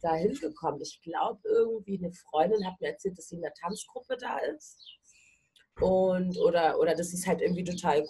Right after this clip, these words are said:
cool dort findet und, äh, bin dann mal dahin. Und, äh, hab dann, bin in eine Breakdance, auf eine Breakdance-Gruppe gestoßen,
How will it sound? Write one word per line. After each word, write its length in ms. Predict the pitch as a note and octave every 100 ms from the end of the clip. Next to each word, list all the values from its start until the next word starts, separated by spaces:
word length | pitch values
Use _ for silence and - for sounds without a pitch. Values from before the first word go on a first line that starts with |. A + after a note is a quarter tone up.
| -
cool 120 | B3+
dort 220 | C4 B3
findet 400 | A#3 A#3 A3+ G#3+
und, 280 | - F3+ F3+
äh, 360 | C#3 D3+ D3 C3 - -
bin 100 | F3+
dann 180 | F3
mal 160 | E3 C#3+
dahin. 480 | C#3 D3 A3 D#4 E4 - - _ - - - - - _ - - -
Und, 360 | F3 D#3+ F3+ F3+
äh, 220 | D3+ D#3
hab 140 | F3 - -
dann, 240 | E3 F3+
bin 120 | F3
in 220 | D#3 E3
eine 80 | D#3 D#3 - - -
Breakdance, 540 | E3 G3 - B3+ G#3
auf 100 | F#3+
eine 120 | F3
Breakdance-Gruppe 1040 | - D#3 E3+ B3+ A3+ A#3 - A3+ A#3 A3 G#3+
gestoßen, 840 | G#3+ - G3 G#3+ A3 B3 B3+ D#4